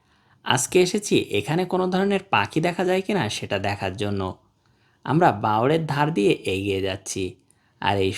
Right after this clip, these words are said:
সুন্দর পরিবেশে ভাবছি এখানে যদি সুন্দর কোনো পাখির দেখা পাই তাহলে আরও ভালো হবে। আজকে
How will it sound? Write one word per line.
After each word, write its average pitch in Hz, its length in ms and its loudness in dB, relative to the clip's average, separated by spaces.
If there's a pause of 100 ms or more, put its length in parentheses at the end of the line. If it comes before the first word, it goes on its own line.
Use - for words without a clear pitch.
সুন্দর 113 380 2 (100)
পরিবেশে 165 460 2 (180)
ভাবছি - 400 -2 (260)
এখানে 160 240 -2 (100)
যদি 170 160 0 (160)
সুন্দর 104 440 2
কোনো 170 120 0 (120)
পাখির 170 360 0
দেখা 180 240 -2
পাই 143 140 2 (100)
তাহলে 143 240 0 (160)
আরও 160 160 4
ভালো 101 340 0
হবে। 98 220 0 (800)
আজকে - 220 -6